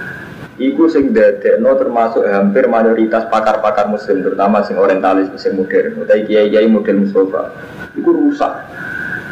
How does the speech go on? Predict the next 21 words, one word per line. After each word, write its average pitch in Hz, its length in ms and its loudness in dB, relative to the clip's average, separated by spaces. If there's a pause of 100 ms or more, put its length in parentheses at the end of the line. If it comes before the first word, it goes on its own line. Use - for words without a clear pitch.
(340)
Mergo - 320 2
Islam 165 480 0
didelok - 400 0
mek 117 80 6
rasa, 120 240 4
Armanto, 92 480 -2
orang 214 240 4
nganggo 233 160 0
statistik. - 480 -2 (400)
Misalnya - 320 0
kayak - 160 2
ngeten. 202 240 -4 (1700)
Ketika 135 560 2
periode 123 480 2
humanistik, 107 560 0
ini 110 240 0
kan 120 240 2
kuat 113 240 0
ya, - 80 -6
orang 101 480 0
pakai - 240 0